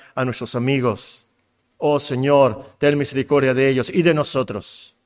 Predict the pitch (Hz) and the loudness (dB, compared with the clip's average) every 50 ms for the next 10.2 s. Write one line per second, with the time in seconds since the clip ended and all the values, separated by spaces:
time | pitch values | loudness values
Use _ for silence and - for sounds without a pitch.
0 | _ _ _ _ _ - 131 139 135 131 - 143 120 139 143 139 135 127 123 127 | _ _ _ _ _ -6 -4 -4 -4 -2 -2 -4 -2 0 2 2 2 0 0 -4
1 | - - 151 147 139 135 127 113 - 120 113 120 120 110 117 127 135 135 127 131 | -6 -4 0 0 0 0 0 -2 -4 -6 -2 -2 -2 0 2 4 4 4 2 0
2 | 117 113 - - 131 131 120 113 123 117 107 - - - _ _ _ - 127 117 | -6 -6 -6 -6 -6 -6 -4 -2 -2 -2 -2 -4 -8 -20 _ _ _ -10 -6 -6
3 | 110 107 120 110 98 127 135 135 127 127 117 - 117 110 110 107 104 98 - - | -4 -2 -2 -2 2 4 4 4 4 2 0 -2 -2 -2 -2 -2 -2 -4 -4 -4
4 | 131 120 113 113 107 98 - _ _ _ _ _ _ _ _ _ _ _ _ - | -2 -2 0 0 -2 -2 -4 _ _ _ _ _ _ _ _ _ _ _ _ 0
5 | 131 127 117 - 127 117 117 107 117 120 - - 120 110 127 143 160 160 156 143 | 0 0 0 -2 -4 -4 -4 -4 -6 -12 -18 -14 -2 2 4 4 4 4 2 0
6 | 120 - - - - 131 117 110 98 101 98 92 - 104 98 90 90 87 87 82 | -2 -2 -6 -12 -10 -6 -4 -4 -4 -4 -8 -10 -12 -12 -12 -12 -12 -12 -14 -14
7 | 87 87 _ _ _ _ _ _ _ _ _ _ _ - - 107 107 - 110 110 | -16 -20 _ _ _ _ _ _ _ _ _ _ _ -12 -10 -10 -8 -6 -4 -4
8 | 113 107 123 135 147 147 139 127 113 - - - _ _ _ _ _ _ - 123 | 0 2 4 4 4 4 2 0 -2 -4 -6 -14 _ _ _ _ _ _ -8 -4
9 | 117 113 113 - - 147 147 147 143 135 127 120 104 117 127 135 127 117 107 - | -4 -4 -4 -4 -2 -2 0 0 0 0 -2 -4 -2 0 0 2 2 2 0 -4
10 | - - - - | -8 -18 -18 -20